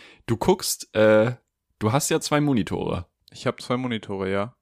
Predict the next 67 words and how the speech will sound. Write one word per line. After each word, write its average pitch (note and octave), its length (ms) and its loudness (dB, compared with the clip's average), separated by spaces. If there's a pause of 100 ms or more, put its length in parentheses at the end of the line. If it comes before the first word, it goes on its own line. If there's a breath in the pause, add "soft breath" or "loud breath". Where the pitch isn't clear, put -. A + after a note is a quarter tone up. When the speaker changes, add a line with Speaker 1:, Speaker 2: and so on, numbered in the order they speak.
(180)
Speaker 1:
Bin B2+ 160 2
ich G3 160 0
auf A#2+ 120 2
dem A#2 100 -2
anderen A2 260 2
Monitor? A2 400 0
Weil G#2 120 0
du G2 80 -2
guckst - 260 -4
mich D3 100 -4
die A#2 80 -6
ganze B2 220 -2
Zeit G2+ 100 -2
nicht G#2 300 -2
an. C3+ 260 0 (240)
Speaker 2:
Ja, A#2 160 2
du B2+ 80 0
bist C3 280 -4
heute C#3 160 6
mal C3+ 120 -2
auf B2+ 120 -4
dem C3 120 -10
linken C3 320 -6
Monitor. G#2+ 360 -4
Soll A2+ 100 -2
ich - 80 -8
dich - 140 -20
mal A#2+ 80 -4
auf - 80 -8
den A2+ 80 2
Speaker 1:
Ich A2+ 80 6
bin A2 80 -4
Speaker 2:
rechten C3+ 160 4
Speaker 1:
heute C#3 240 4
Speaker 2:
schieben? G#2+ 180 -4
Speaker 1:
da, A2+ 180 6
wo C3+ 60 -2
die B2 100 2
Kamera B2 440 4
nicht A2 240 0
ist. - 200 -4
Speaker 2:
Okay, G#2+ 160 -4 (420)
jetzt A2+ 220 -12
bist - 200 -10
du - 40 -8
Speaker 1:
Ihr B2+ 100 4
seid B2+ 180 4
Speaker 2:
wieder B2+ 140 6
Speaker 1:
da, - 40 -4 (100)
ihr, - 240 -4
ihr C#3 140 2
seid F#3+ 180 2
alle C3+ 160 4
da, A#2 280 4
wo, A2+ 280 2
wo G#2 200 -2
eure G#2+ 320 2
Audioendgeräte G#2 800 0
sind, - 420 -8
aber F#2 240 0
Marvin A#2+ 400 0
Karl A#2 240 0
guckt - 260 -10
mir A2 80 0
nicht C3+ 140 0
ins A#2+ 160 -4
Gesicht. A#2+ 440 -2